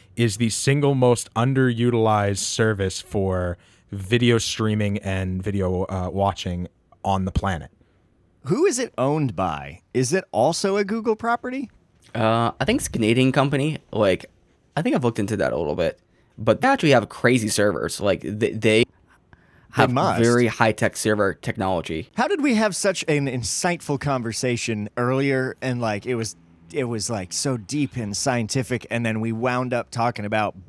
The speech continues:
Speaker 2: swollen testicles?
Speaker 1: Hashtag smart comedy.
Speaker 3: Th-, we have to get an extra, like, say, five minutes out of this topic. So, blue balls. I didn't think blue balls were a thing. I
Speaker 1: Mm-hmm.
Speaker 3: thought they didn't exist.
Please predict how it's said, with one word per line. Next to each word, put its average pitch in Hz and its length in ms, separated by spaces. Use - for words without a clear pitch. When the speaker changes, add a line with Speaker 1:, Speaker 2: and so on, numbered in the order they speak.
Speaker 2:
swollen 120 600
testicles? 104 800
Speaker 1:
Hashtag 120 420
smart 113 220
comedy. 85 420
Speaker 3:
Th-, 120 200
we 127 140
have 135 120
to 139 120
get 123 140
an - 120
extra, 113 320
like, 104 220
say, 104 200
five 104 280
minutes 107 200
out 113 120
of 110 60
this 110 120
topic. 123 360
So, 123 220
blue 139 320
balls. - 420
I 120 120
didn't 151 160
think 165 160
blue 143 120
balls 127 240
were 117 300
a 110 80
thing. 107 320
I 113 80
Speaker 1:
Mm-hmm. 107 80
Speaker 3:
thought 123 220
they 113 280
didn't 117 340
exist. - 580